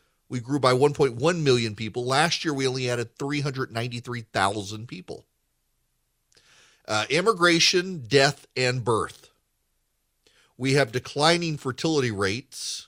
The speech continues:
We have increasing deaths. covid had a lot to do with that. Uh, a million people killed in the conservative estimate. When you take the excess deaths, so in twenty twenty, something remarkable happened.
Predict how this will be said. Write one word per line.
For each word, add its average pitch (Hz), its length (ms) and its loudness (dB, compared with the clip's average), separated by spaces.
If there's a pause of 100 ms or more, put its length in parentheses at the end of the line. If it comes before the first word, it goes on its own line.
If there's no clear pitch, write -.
(1040)
We 127 200 0
have 127 260 4
increasing 143 760 -2
deaths. - 840 2
covid 151 440 4
had 127 160 2
a 113 60 0
lot 123 340 0
to 120 80 -8
do 113 220 -4
with 117 220 -2
that. 92 360 -6 (500)
Uh, 117 840 2 (120)
a 131 180 0
million 156 500 2
people 160 360 0
killed 175 580 4 (380)
in 117 80 -6
the 120 80 -2
conservative 135 560 -2
estimate. 127 480 -4 (600)
When 135 160 0
you 135 100 0
take 170 220 2
the 139 180 -4
excess 156 540 0
deaths, 143 360 2
so 147 200 6
in 143 80 0
twenty 262 240 0
twenty, 214 240 0
something 170 320 -2
remarkable 131 460 -2
happened. 117 340 -4